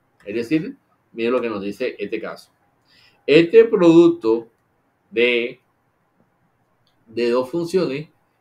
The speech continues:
yo lo voy a escribir de la siguiente manera. Por ejemplo, miren cómo lo vamos a escribir.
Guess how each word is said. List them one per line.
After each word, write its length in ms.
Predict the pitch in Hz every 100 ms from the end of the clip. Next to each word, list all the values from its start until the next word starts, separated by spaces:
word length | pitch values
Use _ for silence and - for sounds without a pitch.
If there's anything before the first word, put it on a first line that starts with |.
| _ 113
yo 140 | 120
lo 180 | 139 143
voy 240 | 120 131
a 40 | 139
escribir 400 | 127 110 110 117
de 120 | 117
la 140 | 139
siguiente 380 | - 101 92 254
manera. 480 | 113 131 113 98 _ _ _ _ _ _ _
Por 140 | 110 110
ejemplo, 360 | 117 107 95
miren 240 | 104 127 139
cómo 240 | 139 135
lo 100 | 120
vamos 220 | 107 113
a 40 | 113
escribir. 360 | 101 95 -